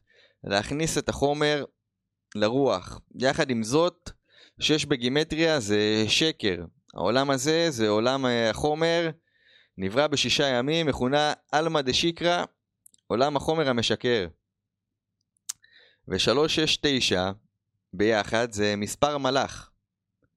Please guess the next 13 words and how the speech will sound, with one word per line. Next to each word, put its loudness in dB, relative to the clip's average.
וטסלה -4
אומר, 0
"רק 0
אם -2
היינו -2
מבינים -4
את -4
הדברים -2
האלה, -2
מה -2
המשמעות -4
של -6
מספרים?" -8